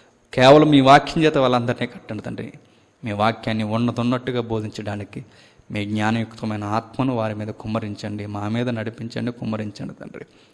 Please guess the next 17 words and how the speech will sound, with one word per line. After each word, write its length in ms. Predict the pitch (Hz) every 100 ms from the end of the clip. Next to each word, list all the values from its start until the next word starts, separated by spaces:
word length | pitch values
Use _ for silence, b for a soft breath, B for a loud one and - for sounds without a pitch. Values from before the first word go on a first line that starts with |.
| b -
దురాత్మ 440 | 107 110 110 113
ఆలోచన 420 | 110 120 131 131
వాళ్ళకు 220 | 123 117 113
దూరం 400 | 117 117 117 107
చేయండి. 360 | 107 104 113 B B B B 131
మానవతావాదాన్ని, 920 | 117 127 131 123 120 127 135 139 151
అవివేక 380 | 139 131 127 127
తర్కాలు 480 | - 123 - 135 135
వారికి 220 | 123 120
దూరం 340 | 117 113 110 110
చేయండి 180 | 110 101
తండ్రి. 340 | - 107 - - _ -
కాపాడండి. 600 | 107 - 98 104 107 113 b b b -
మా 60 | -
సహోదరులందరినీ 960 | 113 98 113 113 110 120 139 139 139
కాపాడు 380 | - 113 110 104
తండ్రి. 340 | - - 104